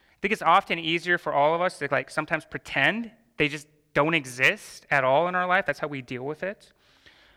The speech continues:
Uh, the good voice of guilt and shame, "I shouldn't have done that,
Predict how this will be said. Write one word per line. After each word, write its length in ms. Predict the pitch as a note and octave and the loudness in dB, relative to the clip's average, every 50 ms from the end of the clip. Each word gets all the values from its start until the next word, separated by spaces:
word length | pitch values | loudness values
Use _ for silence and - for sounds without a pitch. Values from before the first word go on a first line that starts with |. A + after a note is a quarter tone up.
| _ _ - | _ _ 0
Uh, 180 | C#3+ C#3+ C#3 | 2 2 2
the 160 | C3+ D#3+ D#3+ | 2 0 -2
good 360 | C#3 - - F3+ F#3 G3+ G#3 G#3 | -4 0 2 2 2 2 2 -2
voice 420 | E3 D3 E3 E3 F3 F#3+ F#3 - | -4 -4 0 2 2 2 0 -2
of 120 | E3+ C#3+ | -4 -2
guilt 260 | - E3 D#3+ F3+ E3+ - | 0 2 2 2 0 -4
and 120 | D3 C3+ | -10 -10
shame, 440 | - - - D3+ D3+ D#3+ E3 E3+ - _ _ _ _ - _ _ - | -10 -6 -4 -4 -4 -4 -6 -8 -12 _ _ _ _ -20 _ _ 2
"I 180 | D#3 E3 G3 | 2 4 4
shouldn't 340 | F#3+ - - A3 G3 G3 F3+ | 2 0 0 0 0 2 2
have 160 | F#3 F3 D#3 | 2 2 2
done 240 | - D#3+ D3+ D#3+ F3 | 2 2 2 2 2
that, 300 | F#3 F#3+ G3 G#3+ G#3 - | 2 2 2 2 0 -4